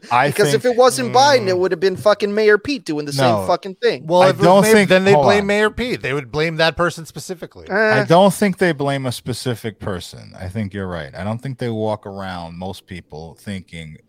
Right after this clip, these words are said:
Speaker 1: Joe Biden fucked me in the ass. But I do think that they bla-, they, they lose their faith in government institutions.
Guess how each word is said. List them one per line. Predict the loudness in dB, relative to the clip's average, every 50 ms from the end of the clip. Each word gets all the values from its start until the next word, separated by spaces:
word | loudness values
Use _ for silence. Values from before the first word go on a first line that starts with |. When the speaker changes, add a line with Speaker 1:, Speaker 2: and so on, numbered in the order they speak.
| _
Speaker 1:
Joe | -14 -6 -4 -2 -2 -2
Biden | -2 0 0 0 0 -2 -4 -10 -14
fucked | -14 -10 -4 -4 -4 -4 -6 -12
me | -10 -10 -10
in | -12 -14
the | -14 -14
ass. | -14 -14 -14 -14 -14 -14 -16 -16 _ _
But | -8 -6 -4 -4
I | -4 -4
do | -2 2 2 2 2
think | 2 -2 -2 -2 -2 -2 -2 -6 -10 -16 -20 _ _ _ _ _ _ _ -8
that | -8 -6 -4 -4
they | -4 -4
bla-, | -4 -6 -8 -8 -6 -4 -4 -4 -4 -2
they, | -2 -2 -2 -2 -4 _
they | -2 0 0 2
lose | 0 0 2 4 6 6 6 4 4 2
their | 2 2 2 0
faith | 0 0 2 2 2 0 -2 -4
in | -6 -4
government | -2 -2 -2 -2 -2 -4 -6 -6 -6 -6
institutions. | -8 -10 -14 -20 _ -18 -12 -10 -10 -10 -10 -14 -18 -18 _ _ _ -20 -20 _